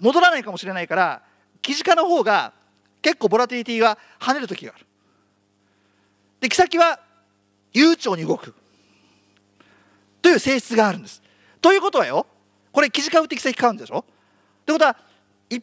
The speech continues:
般的にカレンダーって、ボラティリティが上がるのを狙うんですよね。だったらボラティリティが低い時やった方がいい感じしません？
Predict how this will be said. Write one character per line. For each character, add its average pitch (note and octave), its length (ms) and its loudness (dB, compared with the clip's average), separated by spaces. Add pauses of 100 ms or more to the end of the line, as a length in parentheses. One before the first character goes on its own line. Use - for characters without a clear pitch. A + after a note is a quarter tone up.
般 D#4+ 220 2
的 D4+ 220 -6
に A3+ 260 -4 (640)
カ A3+ 140 2
レ C4 80 2
ン C4+ 60 -4
ダ F#3+ 100 0
ー - 20 -14
っ - 100 -20
て、 B2 260 -8 (800)
ボ E3+ 100 2
ラ D4 140 4
テ D4+ 100 -8
ィ - 40 -4
リ C#4+ 100 -6
テ C#4+ 100 -4
ィ - 20 -2
が C#4 200 2
上 A3 100 2
が B3+ 140 -4
る D#4 60 -10
の D4+ 80 -8
を - 20 -6
狙 F#3 240 -2
う G3 80 -4
ん - 20 -10
で F3+ 80 -16
す - 60 -20
よ A2+ 80 -14
ね。 C3 340 -4 (340)
だ C#4 120 2
っ - 20 -16
た D4+ 60 2
ら A#3+ 40 -2
ボ B3 120 0
ラ D#4+ 100 -2
テ F4+ 60 -14
ィ - 20 -12
リ D4 60 -10
テ A#3+ 60 -8
ィ - 100 -18
が F4+ 80 0
低 - 20 2
い A#4 40 -4
時 C4+ 160 -2
や - 60 4
っ - 40 -10
た G#3+ 80 -4
方 F3+ 40 -4
が F3 60 -4
い F#3 80 -6
い F3+ 60 -12
感 A#3 180 -10
じ D3 80 -10
し D#3+ 80 -10
ま D#3 60 -10
せ D3+ 120 -2
ん？ - 80 -6